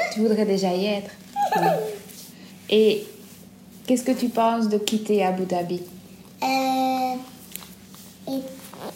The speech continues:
Speaker 2: Triste.
Speaker 1: Ça, t'es triste ?
Speaker 2: Oui, parce qu'il y a plein de copains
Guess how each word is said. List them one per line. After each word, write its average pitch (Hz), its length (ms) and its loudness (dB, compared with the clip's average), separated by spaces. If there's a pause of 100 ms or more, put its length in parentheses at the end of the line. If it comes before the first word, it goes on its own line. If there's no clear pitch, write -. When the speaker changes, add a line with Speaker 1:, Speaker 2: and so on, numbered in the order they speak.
(120)
Speaker 2:
Triste. - 500 -4 (400)
Speaker 1:
Ça, 226 240 -2
t'es 226 100 -2
triste ? 262 400 -4 (460)
Speaker 2:
Oui, 440 320 2
parce 339 420 -2
qu'il 330 460 4
y 311 40 2
a 285 160 2
plein 269 200 -2
de 247 160 2
copains 330 1120 -2